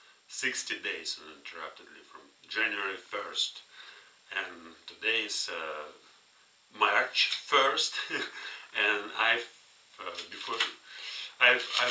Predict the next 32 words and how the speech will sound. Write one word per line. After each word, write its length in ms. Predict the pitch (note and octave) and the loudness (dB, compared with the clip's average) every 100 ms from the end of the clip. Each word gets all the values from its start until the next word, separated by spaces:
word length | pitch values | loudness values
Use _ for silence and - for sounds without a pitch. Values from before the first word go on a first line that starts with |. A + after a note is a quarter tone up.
| A#2+ | 2
forget 400 | F#2+ G2 C#3+ C#3+ | 0 2 0 0
to 80 | A2 | -4
make 240 | G#2+ G2+ | -2 -2
a 80 | G#2 | -4
video 320 | A#2 A2+ G#2+ - | -4 -2 -4 -8
before 640 | - F#2+ F#2 F2+ E2+ E2+ - | -14 -10 -6 -6 -6 -8 -8
breakfast. 640 | F2+ E2 - - - - - _ | -10 -10 -12 -12 -12 -14 -20 _
So, 220 | - - G2 - - | -6 -6 -6 -10 -12
but 160 | F2 - - | -16 -16 -12
now 200 | A2 A2 | -6 -4
I 320 | F#2+ D#2+ D#2 D#2 - - - _ | -4 -6 -8 -12 -20 -20 -20 _
had 160 | - F#2 | -12 -12
a 80 | F2+ | -2
breakfast, 540 | C#3+ D#3+ - D3 - | 2 2 -2 -6 -6
and 80 | G2+ G2+ | -6 -6
after 160 | G#2 G2+ | -6 -10
that 320 | F2+ F#2 F2+ E2 | -10 -10 -8 -12
I'm 120 | - | -12
just 320 | E2+ F2+ - - - - | -12 -10 -8 -8 -8 -10
<laughs> 240 | - - | -16 -14
standing 460 | - - G2+ F#2+ F#2 | -14 -8 -4 -4 -6
and 100 | E2 | -8
talking 260 | F2 F2 D#2 E2 | -8 -8 -8 -14
to 60 | D#2+ | -10
myself. 440 | D#2+ - - - - - - - - - _ _ - _ - A2 | -8 -8 -10 -12 -16 -10 -8 -6 -10 -16 _ _ -20 _ -8 2
Well, 240 | G#2 F2+ | 2 2
it's 160 | - G#2 | -2 2
amazing. 400 | C3 C3 F#2 F2 | 4 4 -2 -4
I 80 | |
also 240 | F2+ F#2 F#2 | -4 -6 -4
didn't 400 | G2+ F#2 F2 | -4 -4 -14
do, 100 | F#2 | -12